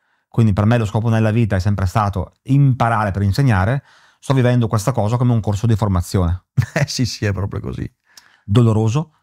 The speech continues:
Speaker 1: costoso, faticoso perché a volte è veramente faticoso, però ho uno scopo fortissimo che da quando ho chiarito nel mio cervello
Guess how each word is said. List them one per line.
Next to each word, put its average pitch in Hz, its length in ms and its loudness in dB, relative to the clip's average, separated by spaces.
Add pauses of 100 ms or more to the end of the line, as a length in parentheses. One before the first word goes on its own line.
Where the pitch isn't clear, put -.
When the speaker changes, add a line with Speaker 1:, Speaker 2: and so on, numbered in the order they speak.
(100)
Speaker 1:
costoso, 110 640 0 (180)
faticoso 104 580 -2
perché 92 480 0 (640)
a 202 100 0
volte 104 340 0
è 95 40 2
veramente 95 420 2
faticoso, 120 600 0 (280)
però 127 180 0
ho 135 40 0
uno 135 140 -2
scopo 127 300 -4
fortissimo 135 920 -2 (220)
che - 120 -4
da 104 80 2
quando 117 320 0
ho 113 60 0
chiarito 110 380 -2
nel 104 120 0
mio 107 120 2
cervello 117 680 0